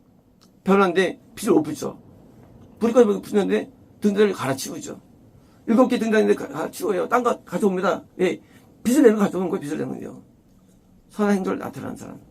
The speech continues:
변화죠. 변화 안 되는 사람, 교회에서 장로 목사면 그게 뭐예요? 죽은 교회예요. 죽은 교회. 변화가 돼야 됩니다. 날마다 새로워져야 되는 거예요.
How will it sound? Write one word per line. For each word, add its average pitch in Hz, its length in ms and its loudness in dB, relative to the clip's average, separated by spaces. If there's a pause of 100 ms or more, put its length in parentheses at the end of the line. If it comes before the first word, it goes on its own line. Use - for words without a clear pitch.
(320)
변화죠. 117 540 -6 (800)
변화 214 280 4
안 190 120 4
되는 190 200 0
사람, 160 340 -4 (580)
교회에서 156 500 -2 (320)
장로 143 300 -2
목사면 - 420 -8 (260)
그게 117 120 -4
뭐예요? - 300 -2 (440)
죽은 277 300 4
교회예요. - 340 -4 (1120)
죽은 - 280 -12
교회. - 120 -20 (840)
변화가 151 500 -6
돼야 - 180 -16
됩니다. - 340 -20 (720)
날마다 311 380 0
새로워져야 - 400 -2
되는 - 200 -14
거예요. - 240 -20